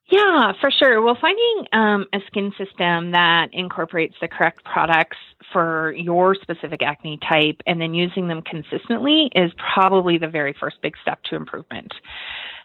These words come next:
Any, any system isn't gonna work if it's sitting on the bathroom shelf. So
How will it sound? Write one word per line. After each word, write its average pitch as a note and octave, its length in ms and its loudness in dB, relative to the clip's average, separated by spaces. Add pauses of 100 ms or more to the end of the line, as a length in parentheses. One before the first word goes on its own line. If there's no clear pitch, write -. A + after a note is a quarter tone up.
(240)
Any, A#3 300 4 (220)
any A#3 360 4
system F3+ 320 -6
isn't E3 280 -8
gonna F3 180 -6
work E3+ 320 2
if - 180 -4
it's - 200 -4
sitting D#3+ 160 -10
on D3+ 120 -8
the D3+ 60 -10
bathroom - 360 -10
shelf. - 260 -4 (520)
So A3 180 4